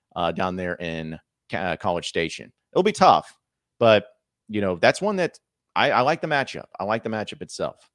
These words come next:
You got Florida and Georgia, back-to-back home games. You should win both of those. Florida's a, a good team, not great, but good.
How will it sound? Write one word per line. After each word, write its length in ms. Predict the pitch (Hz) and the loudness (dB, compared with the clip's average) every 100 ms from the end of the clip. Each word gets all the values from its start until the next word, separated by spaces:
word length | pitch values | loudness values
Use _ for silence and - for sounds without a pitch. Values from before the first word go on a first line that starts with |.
| _ _ _ _ _ _ - | _ _ _ _ _ _ -4
You 100 | 110 | -2
got 120 | 90 | 0
Florida 280 | 123 143 180 | 2 2 2
and 140 | 160 | 0
Georgia, 500 | 120 117 90 - 80 - _ - | 0 0 0 -2 -4 -6 _ 0
back-to-back 480 | 117 131 127 135 131 | 2 4 2 2 2
home 200 | 113 101 | -4 -4
games. 460 | 85 71 69 - - _ _ _ - | -6 -8 -10 -14 -20 _ _ _ -8
You 80 | |
should 160 | 117 147 | -4 0
win 160 | 190 135 | 0 4
both 200 | 120 101 | 2 0
of 80 | |
those. 380 | 65 50 - - _ | -10 -12 -16 -20 _
Florida's 400 | 110 120 151 135 | 0 0 0 -4
a, 140 | 160 | -6
a 120 | - 156 | -4 -6
good 380 | - 147 139 | 0 0 0
team, 320 | - 98 78 85 | -4 -10 -10 -8
not 200 | 123 139 | -8 -2
great, 280 | 135 131 | -2 -2
but 180 | 175 - | -6 -12
good. 420 | - 98 71 82 | -6 -6 -6 -10